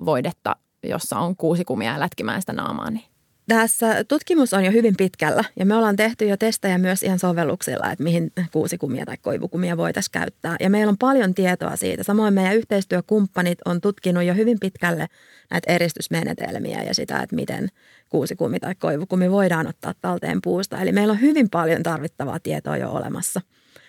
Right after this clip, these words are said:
Speaker 2: Se puuttuva linkki, mikä tässä nyt on tällä hetkellä, suurin niistä on se, että jotta me voitais käyttää näitä uusia tuotteita vaikka ruuassa,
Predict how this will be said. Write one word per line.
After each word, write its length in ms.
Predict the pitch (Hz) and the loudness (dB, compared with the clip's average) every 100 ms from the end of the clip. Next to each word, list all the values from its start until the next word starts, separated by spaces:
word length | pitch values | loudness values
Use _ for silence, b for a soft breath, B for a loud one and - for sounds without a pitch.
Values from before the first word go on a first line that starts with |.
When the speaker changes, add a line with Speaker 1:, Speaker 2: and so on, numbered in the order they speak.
| b b | b b
Speaker 2:
Se 220 | - 247 262 - | 0 0 0 0
puuttuva 520 | 285 302 - 196 196 | 2 2 2 2 4
linkki, 380 | 233 233 - 180 | 4 4 0 0
mikä 200 | 165 170 | 0 -2
tässä 260 | 175 - | -4 -2
nyt 140 | 180 - | -4 0
on 280 | 185 180 165 | 0 0 -2
tällä 220 | - 214 190 | -2 0 0
hetkellä, 380 | 185 - 180 | 0 0 0
suurin 380 | 185 247 233 185 | 4 4 4 4
niistä 360 | 170 170 - 175 | 2 0 -2 -2
on 120 | 170 | -2
se, 120 | 190 | -2
että 180 | 185 - | -2 0
jotta 340 | 190 214 - | 0 0 0
me 140 | 208 180 | 2 2
voitais 320 | 175 170 - | 2 -2 -4
käyttää 580 | 196 185 185 - 156 160 b b b b b b b - | -2 -2 -2 -2 -2 -2 b b b b b b b -2
näitä 320 | 175 165 160 - | 0 2 0 2
uusia 400 | 185 175 180 165 - | 2 2 0 0 0
tuotteita 540 | 170 - - 127 202 - | -2 -2 -6 -4 -4 -6
vaikka 280 | - - 247 | -10 -2 0
ruuassa, 500 | 220 185 214 - 262 | 2 2 2 0 -2